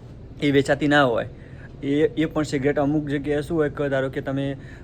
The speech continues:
Marlboro કંપની હોય તો Marlboro હાલ બી ચાલે અમારી કંપની. જો એની જોડે તમે એક કોન્ટ્રાક્ટ કર્યો હોય ને, તો તમે ચીપર સિગરેટ ના વેચી શકો. ચીપર સિગરેટમાં એવું આવે,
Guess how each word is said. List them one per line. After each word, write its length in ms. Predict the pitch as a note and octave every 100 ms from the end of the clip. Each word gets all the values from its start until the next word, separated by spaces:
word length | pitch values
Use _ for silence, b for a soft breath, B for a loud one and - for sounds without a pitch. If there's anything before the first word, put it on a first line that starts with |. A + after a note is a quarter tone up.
| -
Marlboro 500 | B2+ B2+ C3+ D3 D3
કંપની 380 | C#3+ C3 C#3+ D3
હોય 260 | C3+ A2 A#2+ -
તો 60 |
Marlboro 440 | C3 B2+ B2+ C3 C3+
હાલ 220 | C3 C3
બી 160 | C3 C3
ચાલે 280 | C#3 C#3
અમારી 240 | C#3+ A#2+ A#2+
કંપની. 460 | A#2+ A2+ B2+ E3+ F#3+ - - - D#3 C#3 C3
જો 200 | D3+ D#3
એની 100 | C#3
જોડે 180 | D3
તમે 220 | C#3+ D3 D3+
એક 160 | D3
કોન્ટ્રાક્ટ 460 | - C3 C3 D3+ -
કર્યો 220 | D#3+ F3
હોય 120 | F3+
ને, 120 | D3
તો 120 | C#3+ C#3+
તમે 200 | C#3+ D3+
ચીપર 340 | - C3 D#3
સિગરેટ 300 | C3+ C#3+ C#3+
ના 100 | C3+
વેચી 340 | B2+ B2+ B2
શકો. 300 | A#2 A2+ A#2 - B B B
ચીપર 240 | D#3 D3 E3
સિગરેટમાં 460 | D#3+ C#3+ D3+ D#3
એવું 200 | D#3 D3
આવે, 200 | B2 A#2